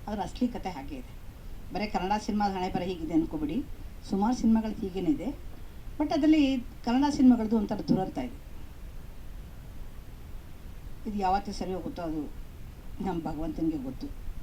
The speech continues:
ಇವತ್ತಿನ ಸಿನಿಮಾದ ಬಗ್ಗೆ ಹೇಳೋದಾದ್ರೆ, ನಾನು ಪಿ ವಿ ಆರ್ ಸ್ವಾಮಿಯವರ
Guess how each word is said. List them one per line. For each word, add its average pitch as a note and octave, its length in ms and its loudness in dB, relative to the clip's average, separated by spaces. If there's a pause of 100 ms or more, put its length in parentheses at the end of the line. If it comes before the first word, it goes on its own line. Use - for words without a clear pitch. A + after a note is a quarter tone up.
(580)
ಇವತ್ತಿನ C#4 340 6
ಸಿನಿಮಾದ B3+ 240 12
ಬಗ್ಗೆ A3+ 240 0
ಹೇಳೋದಾದ್ರೆ, F#3 760 -4 (880)
ನಾನು G3 300 2
ಪಿ G#3 200 -2
ವಿ G#3 140 0
ಆರ್ F#3+ 80 0
ಸ್ವಾಮಿಯವರ F3 500 -4